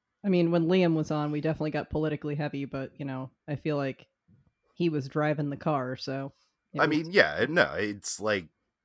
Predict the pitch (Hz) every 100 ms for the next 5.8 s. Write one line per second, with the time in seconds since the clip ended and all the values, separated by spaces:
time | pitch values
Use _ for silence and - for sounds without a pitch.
0 | _ _ _ _ _ _ _ _ _ 107
1 | 117 127 143 139 120 110 - 107 95 87
2 | 80 92 87 69 80 82 78 - - -
3 | _ _ _ 85 95 98 92 85 92 85
4 | 76 - - 113 101 - 104 87 - 98
5 | 92 85 92 87 85 85 82 107